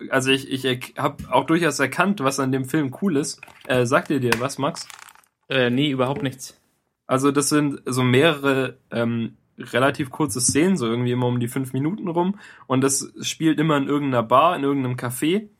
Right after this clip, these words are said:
Speaker 1: Und jemand, äh, sitzt da, oder beide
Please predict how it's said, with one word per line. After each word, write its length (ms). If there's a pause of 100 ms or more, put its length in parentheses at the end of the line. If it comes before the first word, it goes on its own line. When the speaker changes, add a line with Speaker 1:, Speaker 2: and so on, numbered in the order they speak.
(180)
Speaker 1:
Und 180
jemand, 540
äh, 320 (180)
sitzt 400
da, 320 (260)
oder 280
beide 500